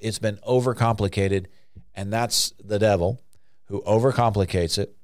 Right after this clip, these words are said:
People get into the Bible or they approach the Bible and they say, "Well, I just don't understand it." Well, that, number one, don't lead with that confession. Say, when you get into the word, the word speaks to you and the word ministers to you. When you get into the word, you get what you need every time.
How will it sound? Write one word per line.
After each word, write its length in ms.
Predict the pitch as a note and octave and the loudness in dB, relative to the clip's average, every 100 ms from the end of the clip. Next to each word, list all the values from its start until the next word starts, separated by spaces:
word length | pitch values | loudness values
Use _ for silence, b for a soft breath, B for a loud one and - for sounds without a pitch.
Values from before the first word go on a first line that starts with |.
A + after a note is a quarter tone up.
| - - - - - - | -20 -20 -20 -20 -20 -2
People 240 | B2+ A#2 | 0 0
get 160 | A2 A#2+ | 0 2
into 220 | A#2 A2 | 2 2
the 100 | G#2 | 2
Bible 300 | G2+ G#2+ A2 | 4 4 4
or 120 | G2+ | 2
they 140 | F2+ F#2 | 2 0
approach 340 | F2 A2 G#2+ | 2 0 0
the 80 | G2+ | 0
Bible 200 | F#2+ F#2+ | 0 0
and 100 | F#2 | 0
they 40 | |
say, 120 | - F#2 | -2 -2
"Well, 180 | F#2 | 0
I 60 | G2 | 0
just 140 | G2+ | 0
don't 160 | G#2 F2+ | -2 -2
understand 420 | F#2 E2+ F2+ D#2+ | -4 -4 -4 -4
it." 60 | D#2 | -4
Well, 200 | A2+ A2 | -4 -2
that, 220 | G#2+ F#2 G2+ - G2 | -4 -8 -12 -18 -6
number 280 | A2 G#2+ | -2 0
one, 320 | G2+ G#2+ F#2+ F#2 | 2 2 2 2
don't 200 | G#2+ G2+ | 0 0
lead 300 | G#2+ A2 G#2 | 0 0 0
with 160 | F#2+ | -2
that 240 | G2 F#2 - | 0 -2 -2
confession. 640 | D#2+ - E2+ D2+ G2 B2+ - - - - - | -6 -2 -2 -2 -6 -8 -14 -20 -20 -20 -6
Say, 340 | - A#2 A2+ A2 | 0 4 4 4
when 180 | G2+ | 2
you 80 | G2+ | 0
get 160 | G2 A2+ | 0 0
into 180 | G#2 F#2+ | 0 -2
the 120 | F#2+ | 2
word, 340 | G2+ G#2+ F#2+ | 4 4 2
the 100 | F#2 | -6
word 480 | F2+ G#2 G#2 G#2 G2+ - - | 0 2 4 2 -2 -14 -14
speaks 480 | - - A2+ A2+ - | -10 -4 -2 -2 -2
to 100 | G2+ | -2
you 220 | G2+ G2+ | 0 0
and 80 | F#2+ | -2
the 60 | F#2+ | -4
word 240 | F#2+ F#2 | -2 -2
ministers 460 | G2 A#2 A2 G2 E2+ | -4 -4 -4 -6 -6
to 120 | F#2+ | -4
you. 200 | F2+ F#2 | -4 -4
When 140 | G2 | -2
you 60 | G2 | -2
get 180 | F#2+ A2 | 0 0
into 240 | G2 G2 | 0 -2
the 80 | F2+ | -2
word, 280 | F#2+ G#2 F2 | 2 2 2
you 140 | G#2 | -2
get 240 | A2+ G2+ F2+ | -2 -2 -2
what 220 | F#2+ - | -4 -2
you 40 | |
need 240 | F#2+ G2 G2 | -4 -2 -2
every 240 | E2+ F2+ | -2 -4
time. 440 | F2 A#2 G#2+ A1+ | -4 -4 -4 -6